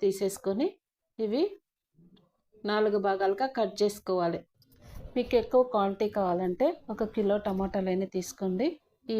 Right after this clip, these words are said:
విధంగా చే-, ఇలా కట్ చేసుకొని అన్నిటినీ మిక్సీలో వేసుకోవాలి. ఇవి ఏపనవసరం లేదు, ఊరబెట్టి ఎండలో పెట్టిన అవసరం లేదు. ఇవి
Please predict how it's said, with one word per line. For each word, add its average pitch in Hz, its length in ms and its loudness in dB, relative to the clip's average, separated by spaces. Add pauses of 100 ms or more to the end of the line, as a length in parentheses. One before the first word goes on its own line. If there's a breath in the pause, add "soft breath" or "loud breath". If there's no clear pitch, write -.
విధంగా 208 380 -2
చే-, 190 240 -4
ఇలా 214 240 0
కట్ 175 240 -2
చేసుకొని 208 480 -2 (1600)
అన్నిటినీ 208 480 0 (2500)
మిక్సీలో 214 440 0
వేసుకోవాలి. 180 600 -2 (880)
ఇవి 214 160 0 (280)
ఏపనవసరం 202 640 -2 (100)
లేదు, 185 220 0 (1300)
ఊరబెట్టి 202 480 2 (100)
ఎండలో 190 340 2
పెట్టిన 190 280 -2
అవసరం 180 260 -4 (100)
లేదు. 175 200 0 (1200)
ఇవి 226 140 2